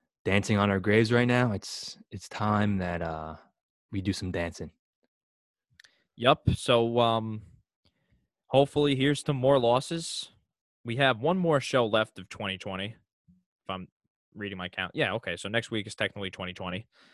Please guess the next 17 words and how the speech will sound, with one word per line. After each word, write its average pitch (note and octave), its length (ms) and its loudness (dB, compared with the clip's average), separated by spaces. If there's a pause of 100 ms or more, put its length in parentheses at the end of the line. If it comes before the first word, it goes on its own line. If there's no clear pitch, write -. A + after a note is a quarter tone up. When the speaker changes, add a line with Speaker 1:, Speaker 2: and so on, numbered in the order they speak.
(600)
Speaker 2:
And, A2 260 2
uh, A2+ 200 8
hopefully D3 360 6
we're C#3+ 140 6
meeting C#3 280 6
next C3 280 4
week C3+ 180 2
on A2+ 160 4
better A#2+ 240 6
terms. B2+ 400 2
Hopefully A#2+ 300 2
we A#2 80 0
come A#2 180 -2
back A2+ 240 6
here C3 340 4 (640)
and G#2+ 160 -2
we're, G#2+ 220 6